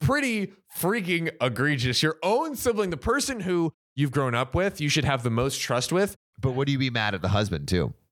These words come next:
Speaker 1: What did the husband do? That's the question. 'Cause sometimes someone can make a move on you and you're like, "Whoa.
Speaker 2: Yeah, you swerve it.
Speaker 1: Get out of there, you know? Don't touch me there."
Speaker 2: That's my private square.
Speaker 1: That's right.
Speaker 2: Yeah.
Speaker 1: So it depends on the husband's reaction, but I think, I think the wife probably a little justified.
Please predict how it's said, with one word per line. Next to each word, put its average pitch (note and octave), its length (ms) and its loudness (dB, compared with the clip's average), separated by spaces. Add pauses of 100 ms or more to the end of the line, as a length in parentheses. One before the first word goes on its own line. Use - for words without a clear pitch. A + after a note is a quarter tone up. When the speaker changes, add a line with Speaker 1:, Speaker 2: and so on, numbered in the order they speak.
(140)
Speaker 1:
What A#2 220 2
did C3 100 -2
the C3 60 0
husband C3+ 220 -2
do? F3+ 180 0 (300)
That's A#2 140 0
the C3 60 0
question. D#3 320 0 (200)
'Cause E3 160 -2
sometimes A3 380 0
someone E3+ 220 0
can D3+ 120 0
make C#3 120 0
a B2 40 0
move F#3 260 2
on F#3 140 2
you D#3 240 0 (180)
and C3 100 -4
you're B2+ 100 2
like, A2 300 2 (540)
"Whoa. A2+ 420 0 (120)
Speaker 2:
Yeah, E2+ 200 0
you C#2+ 80 -2
swerve G#2 420 -2
it. B1+ 60 -4
Speaker 1:
Get C3 120 0
out D3+ 160 2
of A2 60 -4
there, E2+ 260 -8 (100)
you G2 100 0
know? F#2+ 260 0 (220)
Don't A2+ 160 0
touch D#3+ 220 0
me A#2+ 60 2
there." F2+ 320 -2 (340)
Speaker 2:
That's E2+ 200 -2
my D#2+ 100 -2
private E2+ 340 0
square. - 340 -2
Speaker 1:
That's G#2 240 -2
right. F3 240 0 (100)
Speaker 2:
Yeah. - 80 2
Speaker 1:
So G#2 320 2
it A#2 120 -4
depends D3 240 0
on F3 60 0
the D#3+ 40 0
husband's E3+ 320 0
reaction, F3+ 400 0
but A2+ 200 2
I B2 120 0
think, G3+ 320 -4
I F3+ 140 2
think C4+ 240 -4
the C#4 80 -4
wife D#4 420 -2 (240)
probably A4+ 220 2
a - 20 2
little G#4+ 160 0
justified. G3+ 540 -2